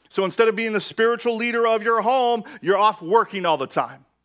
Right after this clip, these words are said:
And you're putting your family in danger. Some of you, you're, you lean on your ability to push things through, your position of power, or your charming personality, your ability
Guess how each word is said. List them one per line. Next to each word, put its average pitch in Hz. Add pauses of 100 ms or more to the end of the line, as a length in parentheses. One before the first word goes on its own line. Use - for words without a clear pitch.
(1160)
And 135
you're 165
putting 156
your 147
family 131
in 151
danger. 170 (1700)
Some 233
of 233
you, 240
you're, 208
you 190
lean 214
on 202
your 196
ability 202
to 190
push -
things 196
through, 180 (180)
your 160
position 175
of 175
power, 156 (180)
or 139
your 151
charming 185
personality, 170 (560)
your 151
ability 180